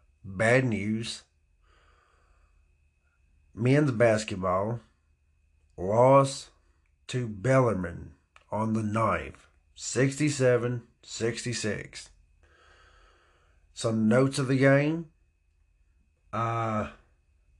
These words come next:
didn't like how the first half started. We was down eleven at halftime,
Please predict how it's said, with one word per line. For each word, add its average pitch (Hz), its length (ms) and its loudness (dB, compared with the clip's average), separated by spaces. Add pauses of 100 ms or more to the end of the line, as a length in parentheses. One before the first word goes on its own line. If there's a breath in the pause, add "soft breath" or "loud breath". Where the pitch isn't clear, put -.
(120)
didn't 127 240 0
like 131 160 2
how 131 120 2
the 120 80 4
first 123 360 0
half 123 260 2
started. 135 480 4 (2250 soft breath)
We 120 260 -6
was 117 260 -6
down 117 340 -2
eleven 117 460 0
at 107 100 0
halftime, 120 800 0